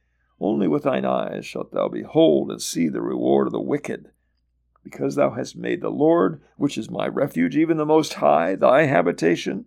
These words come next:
there shall no evil befall thee, neither shall any plague come nigh thy dwelling. "The Spirit of the Lord is upon me," Jesus said. He was quoting from Isaiah, you know.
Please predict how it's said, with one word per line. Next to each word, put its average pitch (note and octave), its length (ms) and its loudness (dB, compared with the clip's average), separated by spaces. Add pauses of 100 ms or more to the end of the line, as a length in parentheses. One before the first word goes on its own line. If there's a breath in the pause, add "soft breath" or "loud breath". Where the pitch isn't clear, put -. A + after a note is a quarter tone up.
(600)
there A#2 100 -4
shall C3+ 180 2
no D3 300 4
evil C#3+ 240 4
befall C3 560 2
thee, - 260 -8
neither D#3+ 300 4
shall C#3+ 320 0
any F3+ 240 0
plague E3+ 360 2
come D3+ 240 0
nigh D#3 280 2
thy C3 200 4
dwelling. G1+ 600 -6 (1700)
"The D#3 80 -6
Spirit B3 340 4
of G3+ 40 -2
the G3 80 6
Lord G3+ 280 6
is E3+ 120 2
upon D3+ 420 0
me," - 160 -6
Jesus - 460 -10
said. - 380 -12 (240)
He C#3+ 100 -10
was - 180 -10
quoting F2 400 2
from - 180 -6
Isaiah, C2 500 -2
you - 160 -16
know. - 260 -20